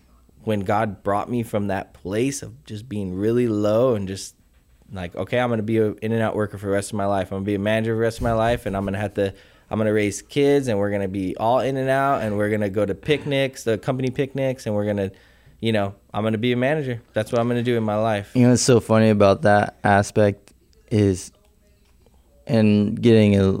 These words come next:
Speaker 2: little, I don't know, I was gonna say getting a little real, but I mean, just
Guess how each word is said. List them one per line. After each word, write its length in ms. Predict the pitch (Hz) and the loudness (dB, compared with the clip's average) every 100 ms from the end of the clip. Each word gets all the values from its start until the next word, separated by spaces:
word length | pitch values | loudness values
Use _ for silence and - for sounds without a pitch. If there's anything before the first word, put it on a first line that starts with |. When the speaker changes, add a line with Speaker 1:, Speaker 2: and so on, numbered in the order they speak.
| - | -6
Speaker 2:
little, 760 | - 104 104 101 95 90 90 - - | -10 0 4 6 6 4 0 -6 -6
I 80 | - | -4
don't 140 | 98 | -2
know, 140 | 82 - - _ _ _ _ - - | -4 -10 -18 _ _ _ _ -16 -6
I 60 | |
was 60 | 95 | -4
gonna 80 | 90 | -2
say 160 | 95 | -2
getting 240 | 90 98 92 | 2 2 2
a 40 | |
little 140 | 87 85 | 2 2
real, 300 | 92 90 85 | 2 2 2
but 300 | 90 90 - - - - _ - | 0 0 -4 -20 -20 -20 _ -2
I 60 | |
mean, 180 | 123 113 | 2 4
just 240 | 110 113 | 4 0